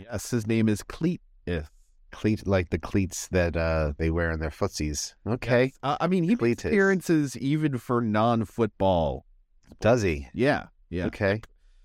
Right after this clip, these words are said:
Speaker 1: Shit, you put that money into lower third C G, you use that for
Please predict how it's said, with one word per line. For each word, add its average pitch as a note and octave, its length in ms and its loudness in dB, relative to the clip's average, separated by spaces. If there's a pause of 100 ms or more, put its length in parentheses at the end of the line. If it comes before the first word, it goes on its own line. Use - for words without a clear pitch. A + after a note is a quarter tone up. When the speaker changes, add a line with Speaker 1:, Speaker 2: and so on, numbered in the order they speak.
(280)
Speaker 1:
Shit, - 340 -2
you A2 140 -4
put D3+ 220 0
that C#3+ 120 4
money D3 300 2
into C#3 160 0
lower C#3 280 2
third D3+ 360 2
C D#3+ 200 0
G, C#3 140 2
you D3+ 260 2
use D#3 220 0
that A#2+ 240 2
for A2 220 0